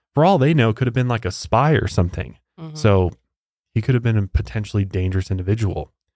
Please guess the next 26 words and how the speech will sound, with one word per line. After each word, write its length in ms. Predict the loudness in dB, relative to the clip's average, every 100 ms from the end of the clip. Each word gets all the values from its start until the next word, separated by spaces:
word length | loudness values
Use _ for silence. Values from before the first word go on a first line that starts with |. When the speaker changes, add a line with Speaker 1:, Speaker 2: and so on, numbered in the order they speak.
| _ _ _ -2
Speaker 1:
Nancy 320 | 2 2 0
said 160 | 0 0
that 100 | 0
Carrie 240 | 0 2
responded 480 | 0 -2 0 0 0
by 120 | -2
shrieking 500 | -4 -4 -4 -2 -4
and 100 | -4
screaming, 560 | -8 2 4 4 0 -10 _ _ _ _ -4
but 100 | 0
she 120 | 0
tried 220 | 0 2
to 60 | 2
reassure 400 | 2 0 0 2
her 140 | 2
that 160 | 0 0
the 100 | -2
F 140 | 0
B 80 | -2
I 80 | 0
would 140 | -2
take 180 | -4 -6
care 160 | -2
of 80 | -4
the 80 | -4
situation. 800 | -10 -6 0 0 0 -4 -10 -14